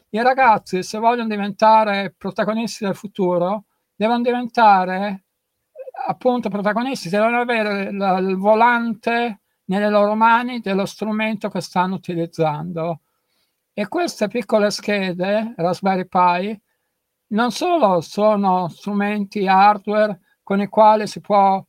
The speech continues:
sperimentare tanti sistemi operativi. Infatti il sistema operativo viene caricato su una schedina S D come quella dei cellulari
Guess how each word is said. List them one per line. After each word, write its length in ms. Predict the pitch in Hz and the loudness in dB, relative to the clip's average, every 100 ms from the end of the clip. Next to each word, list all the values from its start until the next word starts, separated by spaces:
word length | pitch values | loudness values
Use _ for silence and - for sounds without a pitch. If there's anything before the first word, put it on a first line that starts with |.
| _ | _
sperimentare 760 | - - 214 208 208 220 220 208 | -12 -4 -2 -2 0 2 2 2
tanti 340 | 202 202 208 | -2 -2 -8
sistemi 420 | - - 202 196 | -12 -8 -4 -4
operativi. 920 | 185 190 185 - 233 214 180 165 160 - | -4 -4 -4 -2 0 0 -2 -4 -6 -10
Infatti 320 | 165 226 214 | 2 2 2
il 60 | 190 | -6
sistema 320 | 190 214 196 | -8 -4 -4
operativo 500 | 202 190 180 226 214 | -2 -4 -4 -6 -4
viene 260 | 175 180 | -4 -6
caricato 540 | 175 190 180 208 208 180 | -4 -4 0 2 2 -4
su 140 | - | -4
una 100 | 185 | -4
schedina 540 | 165 - 185 208 202 185 | -4 -6 -6 -4 -4 -4
S 220 | - 196 | -6 -8
D 260 | 185 214 | -4 -4
come 240 | 202 180 170 | -4 -8 -4
quella 240 | 190 185 | -2 -2
dei 160 | 170 165 | -2 -4
cellulari 840 | - 180 170 170 185 196 190 | -6 -4 -2 2 4 4 2